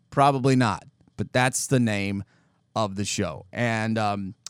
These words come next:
who will be the first one? Actually, might be Scott Moore from the, uh, Fish Shows podcast that I was trying to get off the ground with him. Um, I, I,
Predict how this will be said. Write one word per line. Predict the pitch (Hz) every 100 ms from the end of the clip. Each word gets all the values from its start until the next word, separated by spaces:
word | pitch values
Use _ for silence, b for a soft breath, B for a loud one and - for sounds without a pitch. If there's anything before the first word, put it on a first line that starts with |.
| -
who | 156 240
will | 254
be | 247
the | 220
first | 185 233 -
one? | 202 233 247
Actually, | 175 208 - 262 262 -
might | 120 135 208 220
be | 156 202
Scott | - - - - 196
Moore | 143 147 175 135 107 95 B B B
from | - 143 151 147 143 -
the, | 127 135 131
uh, | 123
Fish | - - 202 - - -
Shows | - - 139 123 117 113 104 -
podcast | - 135 131 - 127 117 -
that |
I | 123 123
was | 120 -
trying | 151 151 147 139
to | 120
get | 123 143
off | 135
the | -
ground | 117 123 135 135 123 b b b b b
with | - 131 -
him. | 127 139 135 127 120 -
Um, | 113 110 113
I, | 120 120 113
I, | 104 113